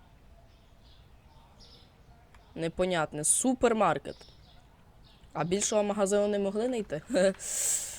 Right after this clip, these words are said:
Так. Компудаж, взаємодействие. Мгм. Маркет. Ага.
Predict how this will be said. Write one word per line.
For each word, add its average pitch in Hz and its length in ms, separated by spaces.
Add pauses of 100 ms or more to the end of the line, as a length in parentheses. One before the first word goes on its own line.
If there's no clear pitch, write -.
(280)
Так. - 380 (760)
Компудаж, 202 680
взаємодействие. 196 920 (260)
Мгм. 160 360 (2250)
Маркет. 165 420 (1800)
Ага. 160 440